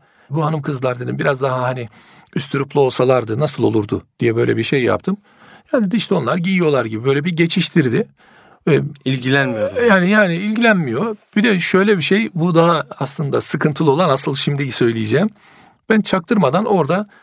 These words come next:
Speaker 1: kasada duran, e, hanım ablaya ve alışveriş yaptım, ufak bir parça bir şey aldım. Çıkarken sordum. "Ya," dedim, "yani böyle bir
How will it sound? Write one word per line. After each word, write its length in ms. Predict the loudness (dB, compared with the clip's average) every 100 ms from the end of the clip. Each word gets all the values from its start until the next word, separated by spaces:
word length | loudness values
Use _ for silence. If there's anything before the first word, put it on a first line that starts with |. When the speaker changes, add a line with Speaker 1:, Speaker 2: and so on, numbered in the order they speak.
| _ -4
Speaker 1:
kasada 360 | -2 0 0
duran, 300 | 2 0 -2 -8 _ _ _ -12
e, 20 | -8
hanım 320 | -2 -2 -2
ablaya 420 | -2 -4 -4 -4 -4
ve 100 | -2
alışveriş 540 | -2 -2 -4 -4 -4
yaptım, 220 | -6 -8
ufak 260 | -8 -6 -6
bir 60 |
parça 320 | -4 -4 -4 -4
bir 60 |
şey 120 | -2
aldım. 260 | 0 -2 -6 _ _ -20 -20 -16 -6
Çıkarken 440 | 0 2 2 -2
sordum. 400 | 0 -2 -2 -6 -14 -20 -20 -6
"Ya," 120 | -4 -2
dedim, 160 | -2
"yani 220 | -2 -2
böyle 220 | -2 -4 -4
bir 220 | -8